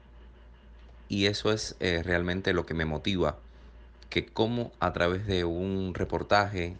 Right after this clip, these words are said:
a través de, de una información que yo publique, yo estoy ayudando a las personas.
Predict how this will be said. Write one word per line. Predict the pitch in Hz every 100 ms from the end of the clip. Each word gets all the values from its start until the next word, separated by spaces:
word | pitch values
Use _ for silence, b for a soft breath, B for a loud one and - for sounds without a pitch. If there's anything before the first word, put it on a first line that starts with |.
| - -
a | 78
través | 85 82 85
de, | 90 85 80
de | 80
una | 85 90
información | 87 87 82 85 87
que | 87
yo | 85
publique, | 80 82 92 92 80
yo | 82 92
estoy | - 98
ayudando | 87 85 85 87
a | 82
las | 80
personas. | 78 - 78 73 69